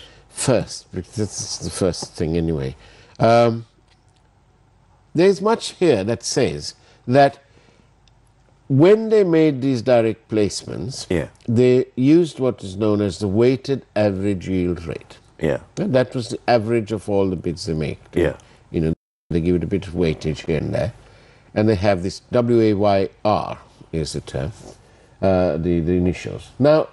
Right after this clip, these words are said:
Speaker 1: what, what they're saying that in some instances, this, the rate given under this weighted average yield, direct placements,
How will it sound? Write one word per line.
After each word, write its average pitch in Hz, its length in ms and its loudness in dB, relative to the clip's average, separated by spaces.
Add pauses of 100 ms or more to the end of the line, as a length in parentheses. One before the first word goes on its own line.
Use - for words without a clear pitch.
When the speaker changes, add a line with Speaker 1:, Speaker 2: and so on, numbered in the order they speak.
(140)
Speaker 1:
what, 135 360 0
what 175 200 2
they're 226 120 4
saying 170 300 2
that 143 160 2
in 147 140 -2
some 220 500 0
instances, - 920 -4 (1040)
this, 160 300 2 (120)
the 139 220 2
rate 160 560 4 (340)
given 160 520 2 (300)
under 139 400 2
this 123 300 -2
weighted 123 580 0
average 110 540 0
yield, 107 380 0 (560)
direct 151 560 4
placements, 135 840 -2